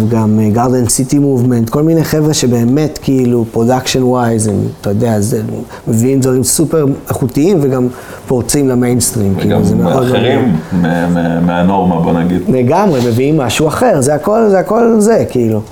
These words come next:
Speaker 2: יאמן. אה, אז בוא נדבר קצת על התהליך של היצירה שלך, כאילו,
Speaker 1: כן.
Speaker 2: איך, איך זה עובד באמת? אתה יושב בבית, אתה עושה ביטים, ואז אתה עושה ראפ, אתה עושה את הראפ לפני, איך זה עובד, כאילו?
Speaker 1: אה, הכל אצלי מתחיל מהביטים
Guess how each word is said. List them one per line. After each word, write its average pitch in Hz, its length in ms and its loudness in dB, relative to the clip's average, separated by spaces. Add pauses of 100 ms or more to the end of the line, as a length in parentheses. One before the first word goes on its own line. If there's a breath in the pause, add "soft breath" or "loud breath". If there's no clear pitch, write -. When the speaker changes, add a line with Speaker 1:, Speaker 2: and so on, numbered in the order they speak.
(1080 loud breath)
Speaker 2:
יאמן. 98 420 -2 (160)
אה, 82 40 -2 (560)
אז 82 140 -2
בוא 92 180 0
נדבר 117 360 2
קצת 98 260 -2
על 90 180 0
התהליך 78 880 0
של 80 160 -2
היצירה 78 520 -2
שלך, - 160 -10 (100)
כאילו, 78 220 -2
Speaker 1:
כן. 110 120 0
Speaker 2:
איך, 87 240 -4
איך 98 240 -2
זה 92 80 2
עובד 80 320 0
באמת? 78 360 -2
אתה 80 160 -4
יושב 85 280 -2
בבית, 90 600 0
אתה 85 140 -8
עושה 82 200 -4
ביטים, 104 640 -2
ואז 95 200 -2
אתה - 120 -4
עושה 107 220 -2
ראפ, 101 320 -2
אתה - 80 -6
עושה - 180 -6
את - 80 -8
הראפ 85 260 -2
לפני, 98 520 -2
איך 92 140 -6
זה 101 80 -2
עובד, 85 220 -2 (120)
כאילו? - 140 -8 (440 loud breath)
Speaker 1:
אה, 131 60 0 (640)
הכל 233 280 0
אצלי 185 200 0
מתחיל 147 300 0
מהביטים 123 560 0